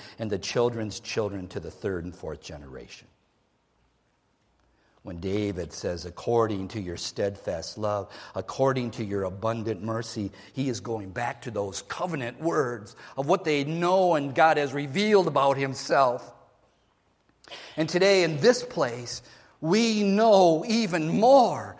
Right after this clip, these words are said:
about who God is. In just a few moments, we're gonna partake of communion, and we're gonna prepare ourselves for, and for communion.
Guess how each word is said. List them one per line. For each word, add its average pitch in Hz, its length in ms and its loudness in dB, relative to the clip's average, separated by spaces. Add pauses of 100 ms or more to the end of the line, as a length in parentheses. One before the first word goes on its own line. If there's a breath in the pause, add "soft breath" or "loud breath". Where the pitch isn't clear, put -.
(180 loud breath)
about 151 300 0
who 151 180 -2
God 117 320 -4
is. 82 420 -12 (1800 soft breath)
In 151 120 -2
just 185 220 -2
a 151 40 -4
few 214 220 0
moments, 196 400 4
we're 202 100 8
gonna 196 220 -2
partake 185 460 0
of 139 120 -4
communion, 147 800 -2 (320 loud breath)
and 170 160 -2
we're 185 100 6
gonna 175 140 0
prepare 190 460 4
ourselves 165 420 4
for, 170 360 -4
and 160 200 -4
for 170 240 -4
communion. 180 760 0